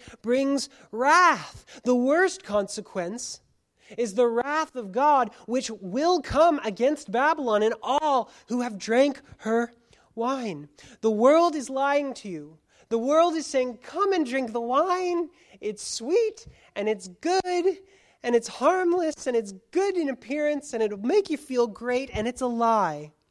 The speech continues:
Don't settle. Before I was a Christian, I was, I was obsessed with pirating movies.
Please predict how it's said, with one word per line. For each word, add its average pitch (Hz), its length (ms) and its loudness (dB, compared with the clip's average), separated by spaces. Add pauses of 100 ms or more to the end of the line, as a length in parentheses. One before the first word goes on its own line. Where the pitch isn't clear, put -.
(380)
Don't 254 420 2 (480)
settle. 240 800 0 (1400)
Before 208 360 0
I 277 80 4
was 262 160 -2
a 226 60 -4
Christian, 185 560 -10 (880)
I 208 140 2
was, 233 340 -2 (760)
I 202 100 0
was 214 140 -4
obsessed 226 520 -2
with 226 120 -10
pirating 202 540 0
movies. 165 760 -6